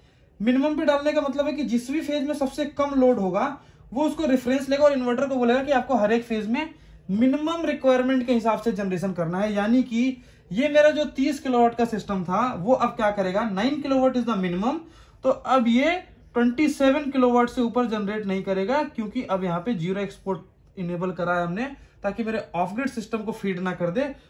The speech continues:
उसके चक्कर में क्या होगा कि तीस kilowatt का जो हमें generation यहाँ पे मिल सकता था हमें इस inverter से, but वो रह गया केवल सत्ताईस kilowatt का। Coming to the next point, Next point में ये होता है कि देखिए, जो भी इसका, अ,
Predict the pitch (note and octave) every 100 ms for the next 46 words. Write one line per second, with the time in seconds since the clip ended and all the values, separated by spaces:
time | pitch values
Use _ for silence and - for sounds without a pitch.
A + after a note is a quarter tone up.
0 | - G#3+ B3+ A#3+ A#3 A3 G#3 G3+ F#3+ E3+
1 | A3+ A#3 - A#3 A#3 - G3 F#3+ F#3 G3
2 | F3+ F3+ F#3 E3 E3+ D#3+ D#3+ F#3+ E3 D#3+
3 | F3 E3+ F#3 E3 D#3 D3+ D3 D3+ D3+ C#3+
4 | C#3 C3+ E3+ C4+ - - - - F3 F#3
5 | G3+ F#3+ F3 F#3 F#3 F3+ G3 B3 F3 -
6 | C#3 C3+ - A2+ G#2 G#2 - A2+ - _
7 | - - - - A3+ B3+ B3+ C4 B3 B3
8 | - B3 B3 B3 - - - - - -
9 | - - D#4+ - E4+ E4+ E4+ C#4 D4 C4
10 | C4+ C#4 B3 C4 A#3+ D3+ A#3 G#3+ D#4 C4+
11 | - D4+ D4+ A#3 A#3 -